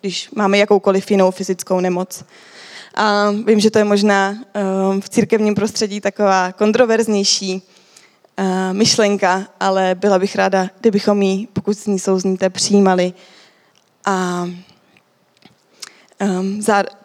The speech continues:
zároveň znova, není to nic, buď Bůh, nebo pomoc. Jo, to jsou dvě věci, co jdou ruku v ruce. A je, já už to tak jako shrnu, je to náročný téma, řekli jsme si čtyři,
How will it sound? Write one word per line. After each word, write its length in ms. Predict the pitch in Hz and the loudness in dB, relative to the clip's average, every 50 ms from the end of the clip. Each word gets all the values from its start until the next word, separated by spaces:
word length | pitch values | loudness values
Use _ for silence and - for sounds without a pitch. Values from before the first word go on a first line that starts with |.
| _ _ - | _ _ -2
zároveň 520 | 208 214 196 202 196 185 175 185 185 196 - _ | 0 2 2 4 2 2 0 0 -6 -8 -10 _
znova, 380 | 196 214 202 180 180 175 185 196 262 | 0 0 2 2 2 -2 -4 -8 -2
není 220 | 214 214 214 214 202 | 0 2 2 4 2
to 100 | 214 214 | 2 2
nic, 360 | 220 202 196 190 - - - - | 2 2 0 -2 -2 -8 -10 -2
buď 200 | 202 202 202 190 | -2 -2 0 2
Bůh, 500 | 185 202 196 196 190 - - - - _ _ _ _ _ | 2 4 4 2 0 -4 -10 -12 -16 _ _ _ _ _
nebo 220 | 214 202 190 202 | 0 2 2 2
pomoc. 520 | 190 - 190 185 170 - 185 - - - - _ _ _ - | 2 2 0 0 0 -2 -4 -6 -10 -10 -10 _ _ _ 0
Jo, 220 | 196 185 180 185 | 2 2 2 0
to 120 | - 202 196 | 0 -2 -2
jsou 280 | - 208 196 196 - - | 2 2 2 2 0 -2
dvě 320 | 208 202 202 196 202 202 - - - - - - - - - - _ _ - | -2 0 2 2 2 0 0 -4 -14 -20 -20 -20 -20 -20 -20 -20 _ _ 0
věci, 340 | 214 202 202 - - 196 185 | 0 0 2 2 0 0 2
co 140 | - 208 | 2 2
jdou 140 | 190 190 185 | 2 4 2
ruku 220 | 175 180 180 - 185 | 2 0 0 0 0
v 60 | 185 | 0
ruce. 420 | 185 180 - - 175 165 175 190 - - _ _ _ _ - - _ _ _ _ _ _ _ _ _ _ _ _ _ _ _ _ - | 0 -2 -2 -6 -8 -8 -8 -10 -14 -20 _ _ _ _ -20 -20 _ _ _ _ _ _ _ _ _ _ _ _ _ _ _ _ -2
A 360 | 220 214 208 214 208 202 196 202 208 233 - _ _ _ _ _ _ _ _ _ _ _ _ _ _ _ _ _ _ _ _ _ _ _ _ _ - _ _ _ _ _ _ _ _ _ _ _ _ _ _ _ _ | 0 2 2 2 2 2 0 0 -2 -6 -10 _ _ _ _ _ _ _ _ _ _ _ _ _ _ _ _ _ _ _ _ _ _ _ _ _ -20 _ _ _ _ _ _ _ _ _ _ _ _ _ _ _ _
je, 360 | 254 254 254 254 254 254 247 - - - 254 - - - - | 2 2 4 4 4 2 0 -2 -6 -10 -10 -10 -10 -10 -4
já 140 | 240 220 208 | 0 0 2
už 100 | 214 214 | 2 0
to 100 | - 233 | 0 0
tak 160 | 220 233 226 | 0 0 0
jako 160 | 220 214 - 196 | -2 -4 -4 -6
shrnu, 580 | - - - - 247 226 214 214 214 208 214 226 | -10 -10 -8 -4 -2 0 2 2 2 2 0 -4
je 80 | 208 | -4
to 100 | 202 214 | -2 0
náročný 560 | 214 208 202 202 208 196 - - 220 208 208 | 0 0 0 0 -2 -2 -4 -2 -2 -2 0
téma, 420 | 202 208 202 202 202 202 202 196 208 | 0 0 0 0 0 0 -2 -2 -6
řekli 240 | - 208 - 214 214 | -8 -6 -6 -4 -2
jsme 140 | 220 202 | -2 -4
si 100 | - 208 | -2 -2
čtyři, 440 | 196 - - 208 196 196 202 202 208 | -4 0 0 0 2 4 2 2 0